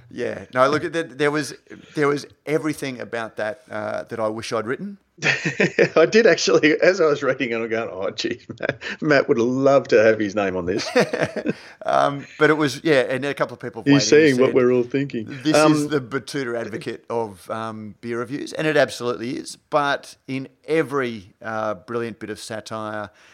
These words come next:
Speaker 1: uh, this just has bullseye after bullseye after bullseye. Um, and so it was quite interesting to see the comments.
Speaker 2: Do you feel overall, though, that, uh, and, and let's name check the, you know, so the beers that, that new money palates will never drink. So there's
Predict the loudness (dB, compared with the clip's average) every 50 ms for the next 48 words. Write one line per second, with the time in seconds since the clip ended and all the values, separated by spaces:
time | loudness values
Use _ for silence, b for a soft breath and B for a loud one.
0 | b b b b -10 -8 -6 -6 -6 -6 -8 -8 -6 -6 -6 -6 -8 -10 -10 -6
1 | -4 -2 -2 -2 -4 -12 -12 -10 -8 -6 -6 -8 -10 -12 -16 -12 -10 -8 -8 -8
2 | -8 -8 -8 -8 -8 -8 -10 -10 -12 -14 -14 -12 -10 -10 -10 -10 -10 -10 -10 -10
3 | -12 -14 -16 -16 -14 -14 -12 -10 -10 -10 -10 -10 -12 -14 -16 -14 -10 -8 -6 -6
4 | -6 -8 -10 -10 -8 -8 -6 -4 0 2 2 2 0 -4 -2 0 0 0 -2 -4
5 | -8 -12 -12 -10 -12 -12 -10 -12 -12 -14 -12 -10 -8 -8 -8 -10 -12 -14 -16 -16
6 | b b b b b b b b 4 4 4 4 4 6 8 8 6 6 2 -4
7 | -8 -10 -10 -10 _ 2 6 8 8 8 8 6 2 4 6 4 4 6 4 2
8 | 2 4 0 2 2 0 0 0 -2 -6 -4 -4 -4 -4 0 0 2 2 4 4
9 | 2 4 4 2 2 2 -2 -6 -10 -10 _ _ 0 0 0 2 2 2 2 2
10 | 4 2 0 2 4 4 4 4 4 2 0 0 0 0 0 0 0 0 0 2
11 | 4 4 2 2 2 0 0 0 0 -2 -2 0 2 0 2 2 2 2 0 0
12 | 0 2 2 4 2 2 0 -2 0 0 2 0 0 2 2 2 2 2 2 2
13 | 4 4 4 4 2 2 -2 -4